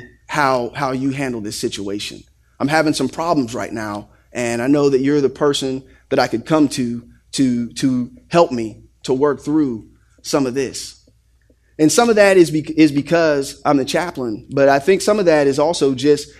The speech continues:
because they realize, not so much in what I do, but they realize that, that there's something in what I stand for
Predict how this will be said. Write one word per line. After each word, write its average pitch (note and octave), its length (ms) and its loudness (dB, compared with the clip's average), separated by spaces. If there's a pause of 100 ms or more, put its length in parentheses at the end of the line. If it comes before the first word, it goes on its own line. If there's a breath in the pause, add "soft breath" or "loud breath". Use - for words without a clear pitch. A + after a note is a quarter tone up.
(320 soft breath)
because D3+ 680 6 (200 loud breath)
they D3 140 6
realize, C#3+ 640 6 (240 soft breath)
not B3 260 4
so F#3+ 220 6
much F#3 420 2
in D3 160 2
what C#3 140 4
I B2+ 100 0
do, C3+ 300 -2
but C3 100 0
they C#3+ 120 2
realize D3 500 2
that, C3+ 220 0
that C3 420 -2
there's C#3 260 4
something G3+ 380 6
in D3+ 180 4
what D3+ 140 4
I C3 80 2
stand F#3+ 420 -2
for A#2 420 -2